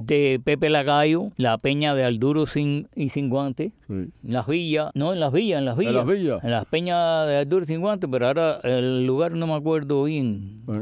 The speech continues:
Speaker 1: eh, en
Speaker 2: El, el
Speaker 1: específico.
Speaker 2: problema es que, eh,
Speaker 1: Está la
Speaker 2: Lacayo
Speaker 1: peña
Speaker 2: ha
Speaker 1: del que le habla, Jan
Speaker 2: <clears throat>
Speaker 1: Lawton.
Speaker 2: Lacayo
Speaker 1: Tengo,
Speaker 2: ha hecho
Speaker 1: tengo
Speaker 2: una
Speaker 1: formada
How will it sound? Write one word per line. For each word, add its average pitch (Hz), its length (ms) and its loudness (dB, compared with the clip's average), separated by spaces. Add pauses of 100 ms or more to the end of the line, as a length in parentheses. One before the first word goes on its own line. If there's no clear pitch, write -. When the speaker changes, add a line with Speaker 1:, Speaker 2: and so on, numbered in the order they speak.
(420)
Speaker 1:
eh, 113 240 0
en 110 80 0
Speaker 2:
El, 117 60 0
el 131 80 -2
Speaker 1:
específico. 131 420 0
Speaker 2:
problema 156 400 2
es 196 80 -4
que, - 100 -2
eh, 139 720 -2
Speaker 1:
Está 135 240 4
la 196 140 4
Speaker 2:
Lacayo 208 180 4
Speaker 1:
peña 180 460 2
Speaker 2:
ha 139 60 0
Speaker 1:
del 139 240 2
que 147 120 0
le 135 140 4
habla, 170 360 4
Jan 131 240 2
Speaker 2:
<clears throat> - 0 -
Speaker 1:
Lawton. 143 460 0 (280)
Speaker 2:
Lacayo 117 320 2
Speaker 1:
Tengo, 165 120 2
Speaker 2:
ha 170 60 2
hecho 151 80 0
Speaker 1:
tengo 160 160 2
Speaker 2:
una - 20 0
Speaker 1:
formada 170 380 4